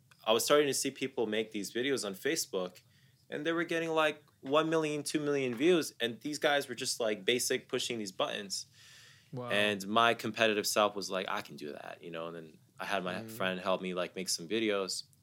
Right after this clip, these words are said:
Speaker 1: And one day I was driving home from school, uh, to my apartment, and, uh, Kanye West, like, dropped his Life of Pablo album, and one of the songs,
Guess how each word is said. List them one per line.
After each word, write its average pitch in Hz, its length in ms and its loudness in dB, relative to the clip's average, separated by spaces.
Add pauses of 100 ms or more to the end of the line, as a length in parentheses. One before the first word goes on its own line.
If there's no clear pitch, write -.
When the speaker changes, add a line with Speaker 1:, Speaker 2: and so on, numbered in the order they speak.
(1080)
Speaker 1:
And 104 160 0
one 127 140 6
day 139 100 10
I 135 40 12
was 123 120 6
driving 123 300 8
home 117 180 0
from 110 160 -4
school, 123 560 2 (1000)
uh, 98 160 4
to 104 140 -4
my 101 120 4
apartment, 107 520 4 (160)
and, 95 400 -4 (1200)
uh, 92 380 2
Kanye 107 420 6
West, 101 460 2
like, 92 180 0
dropped 95 280 2
his 90 280 -8
Life 98 240 4
of 90 80 -14
Pablo 92 340 4
album, 87 500 0
and 90 200 -6
one 98 160 -2
of 95 60 -2
the 95 100 -2
songs, 92 640 0